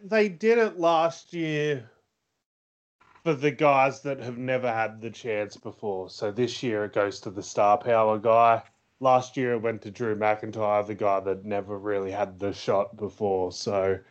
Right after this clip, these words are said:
I don't mind it so much because they did, they gave someone a chance last year. But yeah, what do you think coming out of this? Like, theoretically,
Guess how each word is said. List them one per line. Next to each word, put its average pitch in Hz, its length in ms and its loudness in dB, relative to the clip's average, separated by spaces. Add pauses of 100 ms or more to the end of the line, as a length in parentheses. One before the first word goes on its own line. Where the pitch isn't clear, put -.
(880)
I 139 120 4
don't 151 240 4
mind 139 320 4
it 147 260 4
so 131 320 0
much 139 380 -2
because 123 300 -8
they 120 160 0
did, 127 300 0 (360)
they 117 140 -4
gave 120 260 2
someone 117 340 -2
a 107 60 -4
chance 117 400 -4
last 120 400 2
year. 135 320 -2 (760)
But 117 440 0 (720)
yeah, 151 300 6 (720)
what 226 200 6
do 285 80 4
you 247 200 2
think 220 280 -2
coming 190 280 2
out 170 200 4
of 170 60 -2
this? 147 340 -4
Like, 135 320 2 (1400)
theoretically, 220 920 2